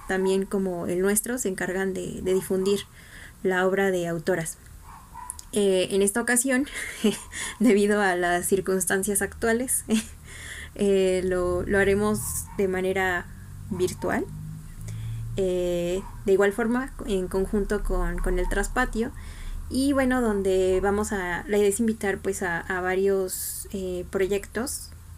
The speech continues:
que también difunden autoras, em, y hacer lecturas en conjunto, eh, donde, bueno, vamos a leer a tres autoras principalmente, porque este año está dedicado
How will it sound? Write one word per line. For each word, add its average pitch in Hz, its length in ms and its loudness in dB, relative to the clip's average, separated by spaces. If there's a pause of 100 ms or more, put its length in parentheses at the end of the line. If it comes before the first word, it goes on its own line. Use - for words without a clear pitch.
(140)
que 180 440 -6
también 180 300 -2
difunden 180 440 -2
autoras, 226 580 0 (720)
em, 196 540 2 (120)
y 285 220 4
hacer 233 240 2
lecturas 233 460 2
en 202 120 2
conjunto, 190 580 0 (1120)
eh, 196 320 4
donde, 185 440 0
bueno, 185 220 0
vamos 185 320 -2
a 185 160 0
leer 180 520 0 (320)
a 170 340 -4
tres - 220 0
autoras 196 600 0
principalmente, 185 760 -4
porque 180 260 -8
este - 160 -4
año 190 120 0
está 190 200 -2
dedicado 190 560 -2